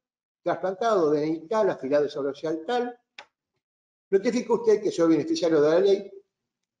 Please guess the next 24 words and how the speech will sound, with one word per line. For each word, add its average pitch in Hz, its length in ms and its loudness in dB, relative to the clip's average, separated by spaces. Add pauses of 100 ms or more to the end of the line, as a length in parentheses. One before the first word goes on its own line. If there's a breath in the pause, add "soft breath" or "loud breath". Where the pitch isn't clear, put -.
(540)
veintiséis 143 420 0
nueve 156 220 2
veintiocho 208 640 -2 (800)
y 120 340 -4
que 170 80 0
establece 170 540 4
el 135 60 -2
cien 147 220 0
por 127 140 -2
ciento 127 240 -2
de 113 60 -2
la 110 100 -4
medicación". - 480 -20 (560)
Y 262 100 -6
se 240 180 0
copia, 240 360 4
eh, 135 520 0
textualmente 175 640 2
el 151 60 0
artículo 139 880 -2 (340)
cuarto 143 400 2
de 113 80 -6
la 107 100 -14
ley. - 140 -20